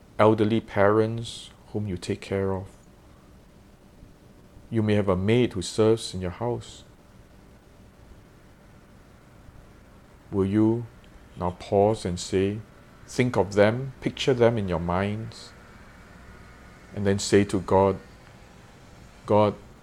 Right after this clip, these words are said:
let me be a shepherd to them. Teach me how to love them, to nurture them, to care for their interests and their needs."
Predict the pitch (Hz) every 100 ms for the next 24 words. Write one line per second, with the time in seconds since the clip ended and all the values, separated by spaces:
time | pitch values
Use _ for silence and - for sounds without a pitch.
0 | - - - - - 104 104 - 107 98
1 | 98 98 87 85 - 95 - 104 - -
2 | - - - - - 85 90 87 92 -
3 | - - - - - - - - - -
4 | - - - - - - - - - -
5 | - - - - 123 107 - 120 117 120
6 | 120 - - - - - - - - -
7 | - 104 101 101 87 92 101 - - 95
8 | 101 110 107 - - - - - - -
9 | - - - - - - - - 101 95
10 | 101 101 - 107 101 95 98 110 - -
11 | - - - - - - - - - -
12 | - - - - - - 113 117 117 -
13 | - 95 95 95 101 110 - 98 101 -
14 | 98 - - - 90 82 82 87 85 -
15 | -